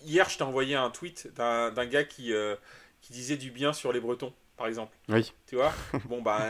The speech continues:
Speaker 1: celui-là, il a, il a quoi ? Peut-être trente ou trente-cinq retweets, tu vois ?
Speaker 2: Mm.
Speaker 1: Bon, bah, il suffit que tu dis que non, t'es pas en Bretagne, ben voilà, tu, tu vas en avoir, euh, deux mille. Euh, tu vois, il aurait dit non, t'es pas en Bretagne, euh,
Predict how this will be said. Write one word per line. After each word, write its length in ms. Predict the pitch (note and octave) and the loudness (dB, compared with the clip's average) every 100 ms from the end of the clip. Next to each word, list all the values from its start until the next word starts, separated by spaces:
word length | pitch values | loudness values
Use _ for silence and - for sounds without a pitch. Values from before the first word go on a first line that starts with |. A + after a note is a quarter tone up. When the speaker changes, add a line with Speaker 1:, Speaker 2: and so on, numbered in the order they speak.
| A2 A2 - | -2 -4 -6
Speaker 1:
celui-là, 360 | A2+ - A#2+ C#3+ | -10 -8 2 4
il 120 | C3+ | 6
a, 140 | G#2+ G#2 | 2 2
il 180 | G#2 | 0
a 80 | G#2+ | 0
quoi ? 400 | G#2 C3+ A#2+ G#2+ | 0 2 4 2
Peut-être 300 | - A#2 - | -2 -4 -6
trente 300 | - C3+ C3 | -6 -4 -4
ou 120 | A#2 G#2+ | -10 -12
trente-cinq 400 | - A#2 C3 A#2+ | -6 -6 -6 -4
retweets, 320 | C#3+ C#3+ F3 | -4 -4 -10
tu 120 | - | -4
vois ? 160 | B2+ C3 - - - | -4 -4 -10 -20 -10
Speaker 2:
Mm. 100 | G2+ G2 | -4 0
Speaker 1:
Bon, 40 | |
bah, 240 | G#2+ G#2+ | 2 2
il 80 | A2 | 2
suffit 280 | - C3 D3 | -4 -12 -14
que 60 | - | -16
tu 60 | |
dis 160 | A#2+ C#3+ | -16 -10
que 80 | C3+ | -4
non, 120 | C3+ | -2
t'es 140 | C#3 | -2
pas 100 | B2 | -2
en 100 | B2 | -2
Bretagne, 440 | A#2 B2+ F3 F3 B2 | 0 2 2 2 -2
ben 200 | G#2+ G#2+ | -4 0
voilà, 260 | A#2+ E3+ | 2 4
tu, 100 | B2 C#3 - | 4 0 -2
tu 60 | |
vas 80 | A2 | -2
en 80 | A#2 | 0
avoir, 400 | B2 C#3 C#3 A#2 | 2 4 4 4
euh, 340 | A2 G#2+ G#2+ G#2+ A2 | 2 0 0 -2 -4
deux 60 | |
mille. 240 | E3 G3 B2+ - - - - - A2 | -4 -4 -8 -12 -20 -20 -20 -10 0
Euh, 200 | A2+ A2+ | 0 2
tu 80 | - | 6
vois, 100 | G#3+ | 8
il 100 | D#3+ | 8
aurait 180 | D3+ D3+ | 6 4
dit 140 | F3 | 2
non, 160 | F3 F#3 | 2 4
t'es 160 | D#3+ | 2
pas 120 | D#3 | 4
en 60 | D3 | 4
Bretagne, 540 | C#3 C#3+ D#3 E3 E3 C3 | 4 4 6 6 4 0
euh, 380 | A#2 A2+ A2 | -2 0 -2